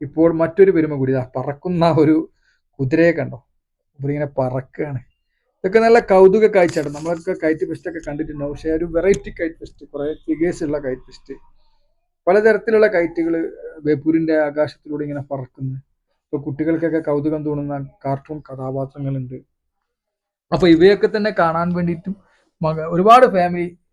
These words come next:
ഇന്നലെ ബേപ്പൂരേക്ക് എത്തി. കാരണം പ്രത്യേകിച്ച് ഇന്നലെ ശനിയാഴ്ചയാണ്, അവധി ദിവസമാണ്.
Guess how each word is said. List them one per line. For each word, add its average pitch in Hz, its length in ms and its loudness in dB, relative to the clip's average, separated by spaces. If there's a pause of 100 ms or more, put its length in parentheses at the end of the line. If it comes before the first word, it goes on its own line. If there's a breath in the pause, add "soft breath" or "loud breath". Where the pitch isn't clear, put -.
(140)
ഇന്നലെ 147 220 -4
ബേപ്പൂരേക്ക് 151 440 -4
എത്തി. 143 120 -10
കാരണം 160 300 -8
പ്രത്യേകിച്ച് 170 340 -8
ഇന്നലെ 180 200 -4
ശനിയാഴ്ചയാണ്, 170 680 -4 (720)
അവധി 151 300 0
ദിവസമാണ്. 147 420 -4